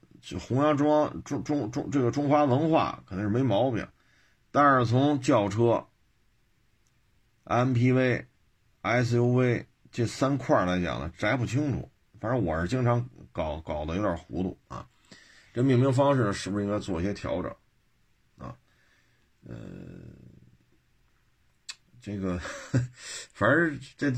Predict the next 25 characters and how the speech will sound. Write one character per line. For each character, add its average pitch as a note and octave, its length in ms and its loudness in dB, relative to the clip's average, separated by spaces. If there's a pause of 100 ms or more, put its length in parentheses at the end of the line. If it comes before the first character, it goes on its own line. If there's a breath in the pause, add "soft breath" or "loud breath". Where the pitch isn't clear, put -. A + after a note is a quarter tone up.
(240)
你， C3+ 140 6
你， C3 180 6
你 B2+ 80 6
要 D3+ 160 6
弄 E3+ 200 2
明 B2+ 160 6
白 D#3+ 120 4
这， D3+ 160 6
你 A2+ 100 2
对 A#2+ 100 4
中 D3+ 200 0
国 D#3 80 4
历 C#3 160 2
史 F2 160 -2
就 A#2+ 80 0
得 F#2+ 120 0 (420)
比 A2+ 80 -8
较 G#2+ 140 0
熟 F#2 300 -4
悉 G#2 180 -8 (140)
啊。 C2 220 -12 (400 soft breath)
每 F2+ 180 0
个 G2 100 0
朝 B2 300 0
代 A2 260 2